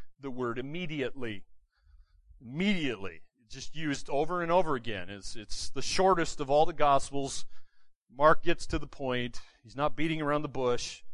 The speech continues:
Immediately Jesus did this, he went there, he said this, immediately, immediately, immediately. Just getting into his actions. But then you come to Doctor Luke.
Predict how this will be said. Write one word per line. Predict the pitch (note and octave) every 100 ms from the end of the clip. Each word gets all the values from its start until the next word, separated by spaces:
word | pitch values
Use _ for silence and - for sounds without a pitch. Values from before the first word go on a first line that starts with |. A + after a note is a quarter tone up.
| - -
Immediately | A#2+ F3 D#3+ D3+
Jesus | - D3 C3+ -
did | - B2
this, | B2 F3 D#3+ -
he |
went | A#2+ A2+ -
there, | F3 E3
he | C#3
said | C3 C3 G#2+
this, | D3 D3 -
immediately, | A2 C#3+ C3+ B2+ B2+ A#2
immediately, | B2 B2 B2 A2 A2
immediately. | C3 A#2+ G2+ F2+ - - _ _ -
Just | D#3+ -
getting | F#3 F3+ E3+
into | E3 C#3+
his | C3 B2+
actions. | A2+ G#2+ A#2 - - - - _ _ _ _ _ _ _ _ _ _ _ _ _ _ _ _ _ _ _
But | E3+
then | D#4
you | F4+
come | - G3+ D#3+
to |
Doctor | C#3 E3 D3+ C#3 C3
Luke. | F3 B2 -